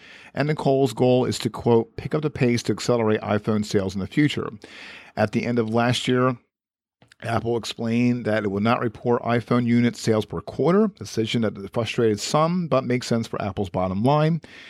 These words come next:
Instead, the company disclosed on its Q one twenty nineteen earnings call that its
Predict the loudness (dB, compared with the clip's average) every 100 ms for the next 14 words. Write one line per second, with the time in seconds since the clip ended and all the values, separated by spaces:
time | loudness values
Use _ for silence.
0 | -20 -8 -4 -4 2 2 2 -2 -2 0
1 | -2 -2 2 4 4 4 2 -2 -4 0
2 | 0 2 2 0 0 -4 -2 -2 -4 -6
3 | -4 -2 -4 -2 0 2 2 2 0 0
4 | -2 -6